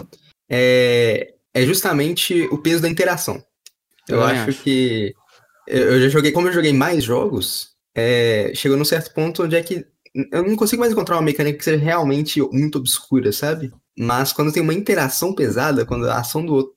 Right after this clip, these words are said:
Speaker 1: tipo assim, eu não sou, eu não posso só ver o meu jogo, eu tenho que ver o que o outro cara tá fazendo, o que que ele me a-, faz, me afeta muito. Aí eu acho que isso pesa muito mais o jogo pra mim. Pode ser um, um jogo bem simples,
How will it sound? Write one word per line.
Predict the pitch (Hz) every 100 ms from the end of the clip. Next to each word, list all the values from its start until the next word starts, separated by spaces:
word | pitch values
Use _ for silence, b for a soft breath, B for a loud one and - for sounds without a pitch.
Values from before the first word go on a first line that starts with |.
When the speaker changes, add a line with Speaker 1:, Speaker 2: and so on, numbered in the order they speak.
| _
Speaker 1:
tipo | -
assim, | 131 131 -
eu | 131
não | 160
sou, | - 170 156
eu | - 131
não | 185
posso | 175 170
só | - 147
ver | 135
o | 135
meu | 117
jogo, | 131 117
eu |
tenho | 143 151
que | 147
ver | 127
o |
que | 135
o | 135
outro | 131
cara | 135 117
tá | 120
fazendo, | 117 120
o |
que | 120
que | 131
ele | 135
me | 135
a-, | 131 - _
faz, | - 127
me | 131
afeta | 127 139 139
muito. | 123 135 214 - 101 - b b b _ -
Aí | 120
eu | 131
acho | 139
que | -
isso | 160 -
pesa | 160 170 170
muito | 156 202 170
mais | 147
o | 123
jogo | 120
pra | 123
mim. | 104 104 - _
Pode | 120 120
ser | -
um, | 139 139
um | 127
jogo | 147 139
bem | 131 202
simples, | - 151 170 202 208 -